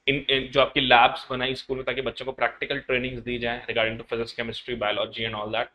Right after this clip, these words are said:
Apart from that, hardware, education software और ई कंटेंट for teaching provide किया गया,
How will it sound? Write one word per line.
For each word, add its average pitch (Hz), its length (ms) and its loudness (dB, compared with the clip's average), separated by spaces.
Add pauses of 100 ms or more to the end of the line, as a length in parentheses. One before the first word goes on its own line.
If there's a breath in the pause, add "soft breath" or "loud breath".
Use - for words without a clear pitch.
(600 loud breath)
Apart 151 220 12
from 165 120 -4
that, 165 140 0
hardware, 139 500 8
education - 460 -2
software 143 580 2
और - 340 0
ई 175 100 6
कंटेंट 139 480 4
for 135 120 2
teaching 131 400 -8
provide 117 380 2
किया 117 140 0
गया, 131 180 -2